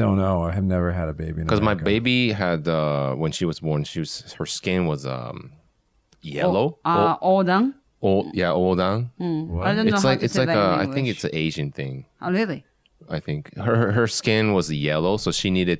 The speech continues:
Speaker 2: to, um, be in the, uh, sun, suntan, suntan machine
Speaker 3: Yeah, that's true.
Speaker 2: to
Speaker 3: Yeah.
Speaker 2: get the sunlight.
Speaker 3: Mm-hmm.
Speaker 2: Yeah.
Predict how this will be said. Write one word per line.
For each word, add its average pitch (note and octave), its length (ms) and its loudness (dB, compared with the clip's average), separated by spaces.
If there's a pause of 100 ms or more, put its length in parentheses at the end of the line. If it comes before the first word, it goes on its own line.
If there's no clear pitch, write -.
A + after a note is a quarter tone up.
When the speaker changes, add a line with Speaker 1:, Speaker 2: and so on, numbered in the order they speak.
Speaker 2:
to, E2+ 60 0 (200)
um, C#2 140 -2 (680)
be E2+ 360 0
in D2 120 -2
the, B1 460 -6 (640)
uh, A#1 720 -4
sun, - 360 -4 (160)
suntan, D2 600 -4 (320)
suntan D#2+ 540 -4
machine C2 460 -6 (160)
Speaker 3:
Yeah, E3+ 360 -2
that's E3 200 -8
true. D3 320 -8 (300)
Speaker 2:
to - 80 -6
Speaker 3:
Yeah. E3 80 -4
Speaker 2:
get D#2+ 120 -2
the - 60 -6 (120)
sunlight. D2 420 -4 (180)
Speaker 3:
Mm-hmm. D3+ 400 -2 (340)
Speaker 2:
Yeah. C#2 140 -4